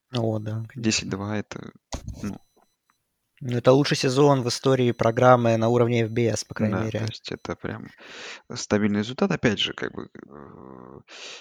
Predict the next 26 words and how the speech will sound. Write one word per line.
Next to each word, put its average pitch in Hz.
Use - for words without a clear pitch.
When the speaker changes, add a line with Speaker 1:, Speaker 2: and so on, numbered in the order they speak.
Speaker 2:
из 110
того, 110
чем 101
команда 101
может 98
похвалиться, 107
это, -
конечно 101
же, 98
игрой 95
против -
U 101
C -
L 101
A, 156
который 101
я 101
вообще -
не 98
вспомнил. -
Я 107
когда 107
увидел 107
этот 98
результат, 107
когда -